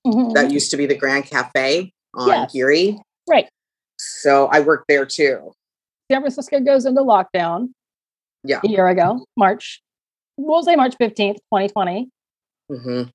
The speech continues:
Speaker 1: And those three places, have you worked since?
Speaker 2: I have not.
Speaker 1: Do you know if those three establishments are open?
Speaker 2: I do
Speaker 1: Or,
Speaker 2: not.
Speaker 1: or, uh,
Speaker 2: I,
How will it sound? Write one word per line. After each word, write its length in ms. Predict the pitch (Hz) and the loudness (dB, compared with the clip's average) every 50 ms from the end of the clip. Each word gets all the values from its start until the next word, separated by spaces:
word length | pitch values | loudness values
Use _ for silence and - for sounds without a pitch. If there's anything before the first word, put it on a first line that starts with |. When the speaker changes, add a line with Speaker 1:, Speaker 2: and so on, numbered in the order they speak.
| _ _ | _ _
Speaker 1:
And 240 | - 220 226 226 226 | 2 4 4 6 6
those 260 | 220 220 226 247 - - | 6 4 4 2 0 -4
three 220 | 277 269 277 285 269 | -6 -4 -4 -4 -6
places, 760 | - - 233 220 220 208 - 226 214 208 208 208 202 202 208 | -6 -2 0 0 0 0 0 0 2 4 4 6 4 4 2
have 220 | 190 196 202 202 | 0 -2 0 0
you 160 | 214 208 208 | 2 0 0
worked 340 | 208 202 214 208 208 208 - _ _ _ _ - | 2 2 4 2 2 0 -4 _ _ _ _ -4
since? 220 | 175 156 139 - _ _ _ _ _ _ _ _ _ _ _ _ _ _ - - | -4 -4 -4 -10 _ _ _ _ _ _ _ _ _ _ _ _ _ _ -12 -6
Speaker 2:
I 100 | - 139 | -4 -2
have 160 | 143 151 131 120 | 0 0 -2 -2
not. 260 | 123 120 120 110 - - _ _ _ _ _ _ _ _ _ _ _ _ _ _ _ _ _ | -2 -6 -6 -6 -10 -12 _ _ _ _ _ _ _ _ _ _ _ _ _ _ _ _ _
Speaker 1:
Do 80 | - 247 | 0 4
you 180 | 240 240 269 269 | 6 6 8 8
know 360 | 254 254 247 247 240 240 247 | 6 6 6 4 2 2 2
if 180 | - 220 208 208 - | 2 2 0 0 0
those 400 | 226 214 214 214 214 214 208 - _ - | -2 0 2 2 2 0 -2 -8 _ -10
three 540 | 220 214 208 208 208 208 202 202 208 208 202 | -6 -4 -2 -2 0 0 0 0 0 0 -2
establishments 760 | 214 196 - - 196 180 185 196 190 185 - - 196 190 - | -4 -10 -8 -6 -6 -4 -2 -2 -4 -4 -6 -10 -10 -10 -8
are 420 | - 185 185 185 180 175 175 170 175 - _ _ _ - | -6 -6 -4 -4 -4 -6 -8 -10 -12 -16 _ _ _ -4
open? 460 | 196 185 185 233 247 285 285 269 _ _ _ _ _ _ _ _ _ _ _ _ _ _ _ _ _ _ _ - - - - - _ - | -4 -4 -4 -4 -6 -6 -8 -10 _ _ _ _ _ _ _ _ _ _ _ _ _ _ _ _ _ _ _ -20 -16 -16 -16 -16 _ -4
Speaker 2:
I 220 | - 147 302 311 - | 0 2 4 4 4
do 160 | 143 240 247 | 4 4 4
Speaker 1:
Or, 40 | 285 | 4
Speaker 2:
not. 220 | 277 - 294 285 | 6 6 6 6
Speaker 1:
or, 60 | 294 | 6
uh, 100 | 294 269 - - - | 4 2 -2 -4 -8
Speaker 2:
I, 60 | - | -8